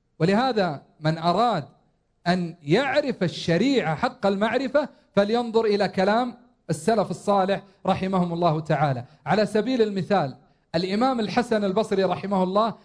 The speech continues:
وصاياه معدودة وكلماته قليلة لكنها حكم عظيمة،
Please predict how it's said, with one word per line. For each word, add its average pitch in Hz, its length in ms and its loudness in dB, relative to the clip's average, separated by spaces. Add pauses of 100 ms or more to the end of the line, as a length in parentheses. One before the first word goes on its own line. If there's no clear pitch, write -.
(240)
وصاياه 233 500 2
معدودة 214 640 0 (720)
وكلماته 247 760 0
قليلة 254 600 0 (440)
لكنها 277 920 0 (120)
حكم 247 680 -2
عظيمة، 190 520 -2